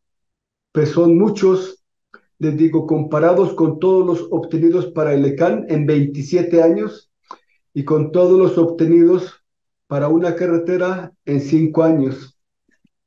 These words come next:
Eso da una idea de lo que estamos procesando en esta ocasión.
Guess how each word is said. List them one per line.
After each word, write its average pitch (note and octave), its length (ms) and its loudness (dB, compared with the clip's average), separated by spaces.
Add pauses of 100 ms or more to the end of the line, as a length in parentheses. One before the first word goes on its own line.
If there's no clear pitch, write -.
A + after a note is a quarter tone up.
(380)
Eso E3 260 -2
da E3 120 2
una E3 220 6
idea D#3 360 2
de C#3 220 0
lo B2 180 -4
que C3 120 -8
estamos D3+ 360 -2
procesando D#3 720 0
en B2+ 120 -2
esta C#3 200 -4
ocasión. F3 480 -2